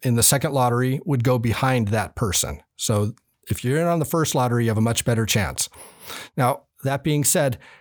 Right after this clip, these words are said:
every school has different grade levels that are impacted. Some schools are really impacted at third and sixth grade. Other schools can be impacted at seventh or at fourth grade. So just because one grade is closed at a school doesn't mean that all grades will be closed.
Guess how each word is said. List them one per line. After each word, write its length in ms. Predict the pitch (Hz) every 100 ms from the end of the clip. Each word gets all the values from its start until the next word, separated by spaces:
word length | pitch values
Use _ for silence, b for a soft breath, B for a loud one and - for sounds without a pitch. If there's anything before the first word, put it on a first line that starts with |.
| B B -
every 300 | 151 185 180
school 640 | - 170 151 147 143 -
has 260 | - 135 110
different 340 | 147 - 139
grade 320 | 123 127 135
levels 420 | 117 113 113 110 -
that 280 | 123 110 101 - _ _ 117
are 140 | 117
impacted. 640 | 113 123 120 - - - - -
Some 320 | - - 123 123
schools 520 | - 139 131 120 -
are 320 | 113 107 117 - -
really 240 | 127 143 139
impacted 420 | 131 127 - 113
at 100 | 107
third 360 | - 127 127
and 100 | 113
sixth 260 | - 156 -
grade. 360 | 151 143 143 - B B B
Other 180 | 107 117
schools 440 | - 131 127 123
can 120 | -
be 140 | 110 117
impacted 440 | 120 113 110 107
at 80 | 107
seventh 420 | - 117 117 117
or 160 | 101 101
at 100 | 104
fourth 300 | - 120 -
grade. 320 | 113 107 110 - B B B B
So 400 | - 107 113 - _ _ -
just 180 | - 131
because 300 | 156 139 120
one 220 | 139 151
grade 240 | 143 139 127
is 140 | -
closed 420 | - 147 143 127
at 60 | 117
a 40 |
school 300 | - - 113
doesn't 260 | 113 110 110
mean 140 | 110
that 100 | 101
all 140 | 98 92
grades 280 | 90 87
will 80 | -
be 40 | 82
closed. 460 | - 82 - -